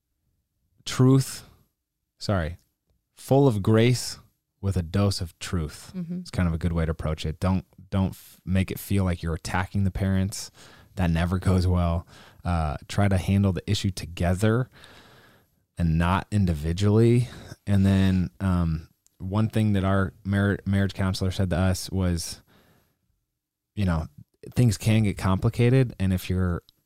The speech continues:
Speaker 1: if your parents don't like your spouse or there's conflict, you're always taking your spouse's side. That's the right way to do it. You're not, like,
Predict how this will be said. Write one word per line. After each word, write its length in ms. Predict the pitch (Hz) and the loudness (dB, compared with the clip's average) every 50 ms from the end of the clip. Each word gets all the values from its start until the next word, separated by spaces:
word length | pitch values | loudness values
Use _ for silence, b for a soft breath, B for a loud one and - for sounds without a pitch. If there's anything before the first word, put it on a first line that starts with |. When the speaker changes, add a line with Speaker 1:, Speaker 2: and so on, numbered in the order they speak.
| _ - | _ -8
Speaker 1:
if 180 | 92 92 - | -6 -4 2
your 120 | 113 120 120 | 2 2 4
parents 460 | - - 123 117 117 113 113 107 - | 4 2 2 4 4 4 2 2 0
don't 280 | 92 87 90 101 104 90 | -2 0 2 2 2 2
like 220 | 101 101 98 95 _ _ _ _ _ _ _ _ _ _ _ | 2 2 0 0 _ _ _ _ _ _ _ _ _ _ _
your 140 | 87 92 87 | -6 -6 -6
spouse 580 | - - - 92 90 87 82 82 82 - - | -4 -4 -2 0 2 2 2 0 -2 -2 -4
or 100 | 85 80 82 | -4 -2 -2
there's 200 | 85 85 82 - | -2 -4 -4 -4
conflict, 640 | - 95 90 90 87 - 90 85 80 - - - - _ _ _ _ _ _ _ _ _ _ _ | -2 -2 -2 -2 -2 -2 -4 -4 -6 -6 -10 -18 -20 _ _ _ _ _ _ _ _ _ _ _
you're 180 | - 113 143 165 | 2 4 6 6
always 320 | 160 151 147 139 123 107 | 6 6 6 6 4 2
taking 300 | - - 113 104 - 95 | 2 0 0 0 0 -2
your 80 | 87 82 | -4 -4
spouse's 480 | - - - 80 78 73 - - - - | -6 -6 -6 -6 -6 -6 -8 -10 -10 -10
side. 320 | - - 69 - - - _ - | -8 -8 -8 -10 -12 -14 _ -8
That's 220 | - 90 - - | -8 -8 -6 -2
the 100 | - 110 | -2 0
right 200 | 101 98 87 80 | 0 0 0 -2
way 120 | 80 78 | -2 -4
to 60 | 73 69 | -4 -6
do 140 | - 64 | -8 -8
it. 160 | 60 - - _ _ - | -10 -10 -12 _ _ -6
You're 120 | 87 95 | -4 0
not, 220 | 101 104 104 - | 0 0 0 0
like, 340 | 98 95 87 80 - - - | -2 -2 -2 -4 -6 -12 -20